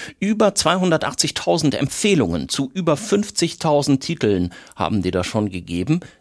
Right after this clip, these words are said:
Richtige Tipps von ExpertInnen also, so dass ihr dann vielleicht, so wie ich früher,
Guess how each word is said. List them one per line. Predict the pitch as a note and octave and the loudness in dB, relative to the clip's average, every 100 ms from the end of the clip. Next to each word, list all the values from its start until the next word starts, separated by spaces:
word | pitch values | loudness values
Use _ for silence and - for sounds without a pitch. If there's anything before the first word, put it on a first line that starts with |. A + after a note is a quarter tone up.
| - | 0
Richtige | D#3+ - - C3 | 0 0 -2 0
Tipps | - - - | 0 0 0
von | - C3 A#2+ | 2 2 2
ExpertInnen | A2 - - G2+ G2+ - C3+ D3+ D#3+ | -2 -4 -2 -2 -2 0 2 4 4
also, | - C3 C#3+ D3 F3 G3+ | 2 2 2 4 4 4
so | C#3+ A#2+ B2 | 2 2 4
dass | A2+ | 2
ihr | - G2+ | 2 -4
dann | G2 F#2 | -2 -2
vielleicht, | - E2 G2 D3 - | -2 -2 -2 -2 -4
so | - | -8
wie | D3+ | -6
ich | A2+ - | -8 -6
früher, | - B2 A#2+ | -2 2 0